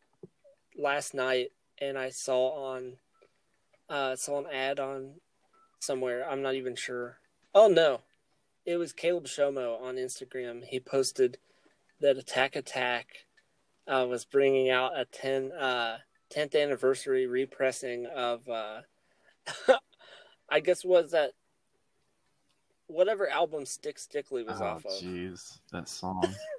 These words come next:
Speaker 2: <laughs>
Speaker 1: And I thought about you, dude. I was like, "How, <laughs> how fortuitous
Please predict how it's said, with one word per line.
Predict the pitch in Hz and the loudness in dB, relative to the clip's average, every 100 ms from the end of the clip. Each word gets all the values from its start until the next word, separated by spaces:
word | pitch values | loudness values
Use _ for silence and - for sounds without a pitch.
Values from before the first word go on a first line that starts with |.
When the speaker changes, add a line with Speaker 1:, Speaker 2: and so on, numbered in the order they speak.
| - | -12
Speaker 2:
<laughs> | - - - - - - - - | -12 -12 -14 -16 -18 -18 -10 6
Speaker 1:
And | 180 | 10
I | 185 220 | 10 10
thought | - 165 175 | 10 10 10
about | 185 165 147 | 8 6 2
you, | 147 139 123 | -2 -6 -6
dude. | 127 143 | -2 0
I | 143 | 0
was | 143 | -2
like, | 135 120 - - _ | -8 -16 -20 -20 _
"How, | 185 208 208 214 - - | -4 0 0 -2 -4 -6
<laughs> | - - 539 523 508 - - 311 339 - - _ 185 | -4 -4 -2 -2 -4 -6 -8 -8 -10 -10 -16 _ -2
how | 185 202 | -2 -2
fortuitous | 214 190 - - 208 190 151 135 131 | -4 -6 -6 -6 -4 -4 -6 -10 -10